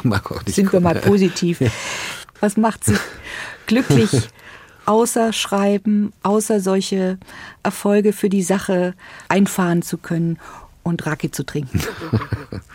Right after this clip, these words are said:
Speaker 1: Also was mich glücklich macht, ich reise gerne, allerdings immer weniger zu Orten, die ich noch nicht kenne, sondern eher im Sinne von einem Wiederbegegnen, äh, wieder Freundschaft schließen mit Tunis, mit Palermo, mit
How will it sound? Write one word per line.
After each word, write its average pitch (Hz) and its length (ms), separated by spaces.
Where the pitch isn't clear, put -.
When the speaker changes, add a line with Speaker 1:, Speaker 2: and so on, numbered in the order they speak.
Speaker 1:
Also 95 180
was 110 140
mich 107 100
glücklich - 400
macht, - 360
ich - 240
reise 117 440
gerne, 110 460
allerdings 110 380
immer 113 280
weniger 107 400
zu 104 540
Orten, 107 280
die 101 100
ich 101 60
noch 104 200
nicht 117 260
kenne, 110 260
sondern 107 360
eher 110 520
im 107 140
Sinne 107 320
von 107 300
einem 104 800
Wiederbegegnen, 107 1700
äh, - 680
wieder 117 300
Freundschaft 110 720
schließen 107 640
mit 104 420
Tunis, 107 520
mit 110 260
Palermo, 104 720
mit 107 400